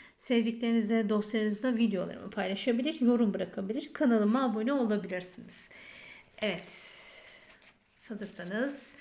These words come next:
yirmi üç Mayıs haftalık tarot kartınızda siz değerli dostum için seçeceğim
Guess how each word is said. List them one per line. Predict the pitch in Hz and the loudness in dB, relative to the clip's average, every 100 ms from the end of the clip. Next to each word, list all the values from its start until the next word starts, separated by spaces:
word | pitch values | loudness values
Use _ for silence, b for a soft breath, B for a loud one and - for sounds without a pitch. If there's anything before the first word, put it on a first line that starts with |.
| B B - | B B -2
yirmi | 233 277 285 | 2 2 2
üç | 294 285 233 | -2 -2 -2
Mayıs | 190 185 - | -2 -2 -2
haftalık | 240 233 254 262 262 | -2 0 -2 -2 -2
tarot | 269 247 247 | -2 -2 -4
kartınızda | - 220 214 214 196 190 - 202 220 233 | -6 -4 -4 -4 -4 -4 -2 0 0 0
siz | 233 240 208 | -2 -2 -2
değerli | 202 190 190 185 | 2 2 0 -4
dostum | - - - 175 | -8 -12 -14 -14
için | 175 175 | -12 -10
seçeceğim | 170 - 226 - 185 185 180 190 233 262 | -6 -4 -4 -6 -4 -4 -2 -2 -2 -4